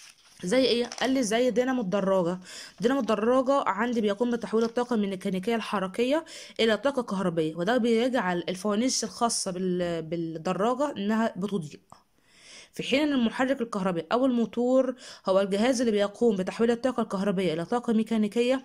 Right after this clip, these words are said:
ودوت اللي موجود في العديد من الأجهزة مثل الخلاط والمروحة. تالت نوع عندي من القوى سنة أولى هي القوى النووية.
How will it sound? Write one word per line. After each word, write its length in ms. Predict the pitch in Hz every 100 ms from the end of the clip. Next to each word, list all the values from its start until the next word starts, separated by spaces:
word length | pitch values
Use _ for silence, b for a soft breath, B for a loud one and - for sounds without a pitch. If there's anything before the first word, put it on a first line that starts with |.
| -
ودوت 320 | 180 226 233
اللي 120 | 202
موجود 300 | 196 196 233
في 60 | 220
العديد 220 | 185 202
من 120 | 202
الأجهزة 420 | 196 175 196 220
مثل 240 | 208 190 185
الخلاط 580 | - 180 196 277 - - B B B B -
والمروحة. 640 | 214 196 156 - - - _ _ _ _ _ _ _ _ _ _ _ _
تالت 220 | 254 311
نوع 120 | 311 269
عندي 220 | 262 247
من 100 | 220
القوى 320 | 202 254 262
سنة 220 | 254 208
أولى 260 | - 247 247
هي 220 | 208 196
القوى 380 | 185 185 247 262
النووية. 520 | 214 185 147 139